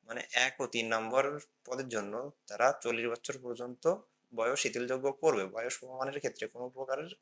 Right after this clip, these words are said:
এফিডেভিট তারা গ্রহণ করবে না। এই নিয়োগ বিজ্ঞপ্তি বর্ণিত ছকে এক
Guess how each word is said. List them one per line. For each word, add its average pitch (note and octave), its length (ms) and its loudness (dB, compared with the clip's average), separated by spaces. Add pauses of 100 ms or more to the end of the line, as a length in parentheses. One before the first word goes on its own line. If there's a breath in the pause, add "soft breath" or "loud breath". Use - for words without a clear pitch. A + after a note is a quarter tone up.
(140)
এফিডেভিট B2 460 -2
তারা B2 180 4
গ্রহণ A#2+ 360 -2
করবে D3 280 2
না। F#2+ 100 -4 (960)
এই D#3 200 2
নিয়োগ C#3+ 240 4
বিজ্ঞপ্তি G#2+ 460 -2
বর্ণিত B2 440 -2
ছকে A#2 360 -4 (140)
এক B2 200 4